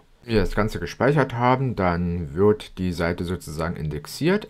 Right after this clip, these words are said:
aber der Treiber ist noch nicht installiert. Diesen müssen wir noch manuell nachinstallieren. Dazu gehen wir in den Bordverwalter, suchen nach E S P zweiunddreißig und finden hier ein entsprechendes Paket von Espressive Systems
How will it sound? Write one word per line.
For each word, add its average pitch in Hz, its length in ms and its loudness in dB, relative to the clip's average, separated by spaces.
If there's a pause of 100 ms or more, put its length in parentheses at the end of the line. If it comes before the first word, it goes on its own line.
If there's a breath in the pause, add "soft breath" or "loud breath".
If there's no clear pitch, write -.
aber 117 200 0
der 92 160 2
Treiber 123 300 2
ist - 100 0
noch 90 80 0
nicht 104 140 -4
installiert. 104 520 -2
Diesen 135 200 -2
müssen 123 200 -4
wir 113 80 -2
noch 107 240 -2
manuell 92 400 -2
nachinstallieren. 78 680 -8 (420 loud breath)
Dazu 113 300 0
gehen 95 200 0
wir 92 120 2
in 80 40 -2
den 71 200 -6
Bordverwalter, 127 720 2
suchen 95 240 -4
nach 85 180 -8
E 90 60 -2
S 80 100 -6
P 87 220 -8
zweiunddreißig 131 880 -2 (380 loud breath)
und 87 260 -4
finden 90 340 -2
hier 110 680 0
ein 78 480 -4 (140)
entsprechendes 85 560 -8
Paket 156 480 -2
von - 200 -8
Espressive 131 600 -4
Systems - 720 -6